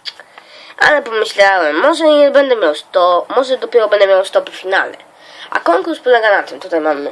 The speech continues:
widzicie, Atletico kontra Real Madrid.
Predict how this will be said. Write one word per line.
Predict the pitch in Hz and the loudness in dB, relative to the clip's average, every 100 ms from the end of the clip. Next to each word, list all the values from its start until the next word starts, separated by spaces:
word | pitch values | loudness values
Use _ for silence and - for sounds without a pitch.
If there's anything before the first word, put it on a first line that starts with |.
| - | -12
widzicie, | 143 143 139 - - - | -18 -18 -12 -12 -6 -6
Atletico | 202 247 247 277 - 208 - - - - - _ _ _ - - - | 0 0 2 0 4 4 2 -6 -18 -20 -20 _ _ _ -20 -20 -16
kontra | - 202 208 196 196 185 180 170 | 0 2 2 -2 0 2 2 0
Real | 165 208 240 190 156 | 0 2 4 2 -2
Madrid. | 131 - - - - | -4 -10 -16 -18 -20